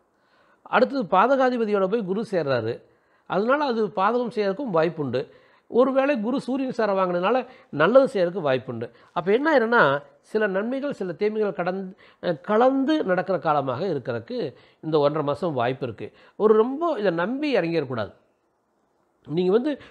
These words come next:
உங்க ஜாதகத்துல தசாபுத்தி அந்தரத்தை நம்பி நீங்க டிராவல் பண்ணுங்க. இந்த நாற்பத்தஞ்சு நாட்கள் கவனமாகவே டிராவல் பண்ணுங்க. ஒரு தொழில் ரீதியாக ஏதாச்சும் ஒரு வாய்ப்பு இருந்துங்கிறதுக்காக டபால்னு போய் நிறைய பணத்தெல்லாம் போட்டு உள்ள இறங்கிடாதீங்க. மூணாவது மனுஷன் நம்பாதீங்க, பிரத்தியானை நம்பாதீங்க.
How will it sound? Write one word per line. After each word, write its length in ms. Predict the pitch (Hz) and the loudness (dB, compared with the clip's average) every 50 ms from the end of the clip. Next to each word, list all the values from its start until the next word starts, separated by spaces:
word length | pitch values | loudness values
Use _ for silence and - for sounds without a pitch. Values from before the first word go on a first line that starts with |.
| - _ | -18 _
உங்க 180 | - 156 147 143 | -4 -2 -2 0
ஜாதகத்துல 680 | 131 160 170 202 247 269 277 262 - 262 214 180 175 | 0 2 2 2 4 4 2 2 2 0 0 0 0
தசாபுத்தி 340 | - - 226 226 220 180 214 | 0 0 0 0 -2 -2 -2
அந்தரத்தை 480 | 196 151 160 180 185 190 190 190 180 151 | -2 -2 -2 -2 -2 -2 -2 -4 -4 -6
நம்பி 180 | 170 208 240 | -6 -4 -4
நீங்க 180 | 254 240 196 175 | -4 -4 -4 -4
டிராவல் 320 | 131 151 147 143 147 139 | -4 -2 -2 -2 -2 -4
பண்ணுங்க. 300 | 143 127 117 110 104 95 - _ _ _ _ _ _ _ _ | -4 -6 -8 -8 -8 -10 -14 _ _ _ _ _ _ _ _
இந்த 220 | - 175 170 165 185 | -4 0 2 2 2
நாற்பத்தஞ்சு 400 | 208 202 202 226 214 220 190 175 | 2 2 0 0 0 0 0 0
நாட்கள் 300 | 175 202 208 214 285 247 | -2 -2 -2 -2 -4 -2
கவனமாகவே 580 | 165 151 156 185 214 226 233 226 233 269 285 | 2 2 2 2 2 0 0 0 0 -2 -2
டிராவல் 260 | 208 170 151 139 135 117 | -2 -2 0 -2 -2 -2
பண்ணுங்க. 320 | 127 117 110 104 98 95 - _ _ _ _ _ | -4 -6 -6 -8 -10 -14 -18 _ _ _ _ _
ஒரு 220 | - 160 165 160 151 | -4 -2 0 0 0
தொழில் 280 | - 165 175 208 233 | 0 0 2 2 2
ரீதியாக 360 | 208 214 190 160 170 170 170 180 | 2 0 -2 0 0 0 2 2
ஏதாச்சும் 180 | 170 170 170 | 2 0 0
ஒரு 80 | 185 147 | -2 -2
வாய்ப்பு 340 | 143 151 170 185 - - 156 | 0 0 0 -2 -2 -2 -4
இருந்துங்கிறதுக்காக 480 | 147 147 139 131 123 143 170 185 185 | -2 -2 -2 -2 0 0 -2 -2 -2
டபால்னு 340 | 135 131 131 170 214 220 196 | -2 -2 0 -2 -2 -2 -4
போய் 320 | 160 160 175 185 165 - - - - _ _ | -6 -6 -4 -4 -6 -6 -8 -16 -20 _ _
நிறைய 260 | - 135 180 220 208 214 | -6 0 0 0 0 0
பணத்தெல்லாம் 420 | - 147 180 185 - 196 190 190 | -2 -2 -2 -2 0 0 0 0
போட்டு 200 | 160 160 160 196 | 0 -2 -2 -2
உள்ள 260 | 165 147 156 151 135 | 0 0 2 2 2
இறங்கிடாதீங்க. 520 | 127 143 151 143 120 113 98 90 78 - _ _ _ _ _ _ _ _ _ - 156 | 0 0 -2 -2 -2 -2 -4 -6 -12 -20 _ _ _ _ _ _ _ _ _ 0 2
மூணாவது 240 | 220 262 285 269 240 | 4 6 6 4 4
மனுஷன் 280 | 180 165 - 147 127 | 2 0 -4 -4 -4
நம்பாதீங்க, 520 | 123 131 165 175 180 131 113 104 92 87 80 - _ _ _ _ _ _ _ _ _ _ _ _ _ | -4 -4 -2 -2 -2 -2 -4 -6 -10 -14 -20 -20 _ _ _ _ _ _ _ _ _ _ _ _ _
பிரத்தியானை 440 | - 180 175 - - 262 269 240 202 | -6 -6 -6 -4 -4 -2 -2 0 0
நம்பாதீங்க. 540 | 151 135 131 139 151 135 117 110 101 98 92 | -2 -2 -2 -2 -2 -2 -4 -4 -8 -10 -14